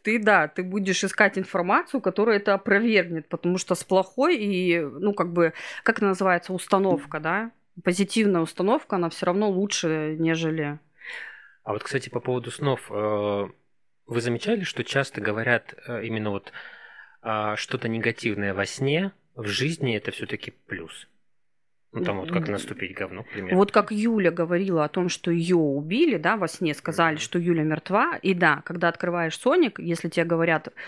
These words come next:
Speaker 1: во сне, что этот человек мертв, считается, и там везде практически написано, что на самом деле это означает, э, долгую счастливую жизнь. Ну, ну ладно, счастливую опустим, ну, по крайней мере, долгую жизнь. И, э, обычно это, знаете, как, э, работает как с зазеркальем.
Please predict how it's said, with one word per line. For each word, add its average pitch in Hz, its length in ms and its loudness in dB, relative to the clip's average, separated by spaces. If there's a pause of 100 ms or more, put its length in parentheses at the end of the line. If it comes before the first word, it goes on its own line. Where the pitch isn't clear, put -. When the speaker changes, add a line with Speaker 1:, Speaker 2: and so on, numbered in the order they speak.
(200)
Speaker 1:
во 170 140 4
сне, 170 260 4
что 165 180 -4
этот 160 140 -8
человек 165 340 0
мертв, 214 380 2 (160)
считается, 202 600 0
и - 20 -4
там 165 160 -2
везде 170 280 4
практически - 500 -6
написано, 226 480 2 (320)
что - 180 0
на 165 100 4
самом 226 320 4
деле 220 220 4
это 165 160 -2
означает, 185 720 2
э, 156 580 0 (480)
долгую 185 460 4
счастливую 180 500 2
жизнь. 170 340 0
Ну, 190 140 -2
ну 180 120 4
ладно, 165 320 4
счастливую 165 520 2
опустим, 190 360 0
ну, 180 140 6
по - 200 0
крайней 202 320 6
мере, 180 260 4
долгую 170 600 4
жизнь. 254 380 6 (460)
И, 190 260 6
э, 151 300 2 (200)
обычно 214 480 4
это, 190 160 2
знаете, 233 300 4
как, 180 220 0
э, 170 220 4
работает 190 460 2
как 170 160 0
с 156 40 -10
зазеркальем. 165 840 2